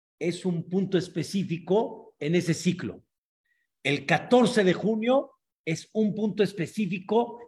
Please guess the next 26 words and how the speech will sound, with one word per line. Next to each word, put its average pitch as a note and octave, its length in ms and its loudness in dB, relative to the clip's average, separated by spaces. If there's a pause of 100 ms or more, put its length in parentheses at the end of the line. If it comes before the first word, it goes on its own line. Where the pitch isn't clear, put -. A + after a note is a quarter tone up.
(140)
en D#3+ 180 0
ese, F3+ 460 2
en D#3 160 0
ese F#3 220 4
momento E3+ 500 4
del E3 220 2
ciclo. - 560 -6 (560)
O A3+ 500 4
el E3+ 140 4
veintiocho A3 580 2
de G#3+ 100 4
septiembre F#3 760 -2
es - 160 -10
un A3 200 0
punto A#3 300 2
específico F#3+ 680 2
de F#3 80 2
ese E3 140 -2
ciclo. C#3+ 380 -8
No D#3 140 -8
existe. - 480 -10 (1200)
Todo C#4 240 6
lo B3+ 120 6
que G3+ 120 0
se F3+ 220 2
puso F3+ 580 -2